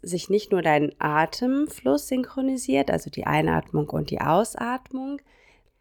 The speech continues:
sondern sogar auch andere Körperfunktionen. Der Herzschlag, der, der Blutdruck, alles wird so mehr kohärent, also synchron quasi.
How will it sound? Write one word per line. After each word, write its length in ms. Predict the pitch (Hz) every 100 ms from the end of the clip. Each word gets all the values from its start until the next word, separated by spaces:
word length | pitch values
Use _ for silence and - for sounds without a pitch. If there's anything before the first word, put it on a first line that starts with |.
| _ _
sondern 360 | - 196 214 214
sogar 420 | 190 180 170 170
auch 140 | 185 -
andere 480 | - 190 220 180 156
Körperfunktionen. 1120 | - 151 151 156 - 151 - - 143 147 160 -
Der 80 | 165
Herzschlag, 1000 | - 185 196 - - 170 165 165 165 175 - - _ _ - - _ -
der, 500 | 160 147 76 - -
der 240 | - - 180
Blutdruck, 880 | - 202 233 - - 180 180 180 -
alles 380 | 170 185 - - - _ _
wird 240 | 180 175 -
so 300 | - 170 160
mehr 440 | 175 170 175 175 175 -
kohärent, 640 | - 190 170 185 160 143
also 200 | 151 156
synchron 640 | 156 165 160 - 165 165 151
quasi. 560 | - 147 147 160 156